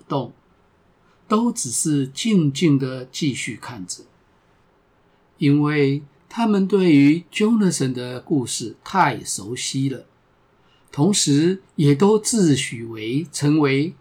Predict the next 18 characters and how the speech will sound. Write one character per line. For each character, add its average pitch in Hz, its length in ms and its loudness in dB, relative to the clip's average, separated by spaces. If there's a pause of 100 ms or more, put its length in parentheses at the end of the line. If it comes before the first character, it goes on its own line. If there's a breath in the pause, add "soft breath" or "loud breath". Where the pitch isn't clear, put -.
(140)
Jonathan 202 600 -2
的 101 120 -16
化 110 280 -10
身。 135 320 -8 (2000)
海 135 260 -6
鸥 185 440 4
Jonathan 185 880 0
并 127 260 2
非 131 240 -4
天 135 260 -4
才， 107 480 -12 (1080)
而 151 140 2
是 165 400 2
愿 202 280 6
意 147 320 0 (440)
花 202 320 0
功 208 320 0
夫 208 380 -4